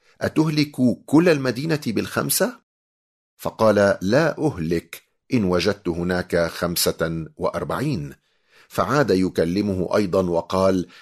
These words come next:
"عسى أن يوجد هناك أربعون." فقال: "لا أفعل من أجل الأربعين." فقال: "لا يسخط المولى فأتكلم." "عسى أن يوجد هناك ثلاثون." فقال: "لا أفعل إن وجدت هناك ثلاثين."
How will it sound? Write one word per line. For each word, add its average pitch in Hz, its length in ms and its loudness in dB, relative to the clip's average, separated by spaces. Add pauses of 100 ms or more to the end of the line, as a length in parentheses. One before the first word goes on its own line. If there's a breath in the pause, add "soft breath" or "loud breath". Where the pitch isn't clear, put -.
"عسى 160 300 -2
أن 135 180 0
يوجد 127 380 0
هناك 113 400 -2
أربعون." 110 680 -2 (360)
فقال: - 360 0
"لا 117 360 4
أفعل 90 420 -4
من 82 200 -6
أجل 82 220 -2
الأربعين." 80 680 -6 (520)
فقال: 131 580 4
"لا 113 160 2
يسخط 117 540 0
المولى 92 460 0
فأتكلم." 82 920 -4 (480)
"عسى 180 300 0
أن 85 200 -2
يوجد 87 340 0
هناك 85 400 -4
ثلاثون." 80 720 -6 (360 soft breath)
فقال: 90 560 0
"لا 95 360 -2
أفعل 101 500 -4 (120)
إن 117 140 2
وجدت 80 400 -4
هناك 87 380 -4
ثلاثين." 131 680 -4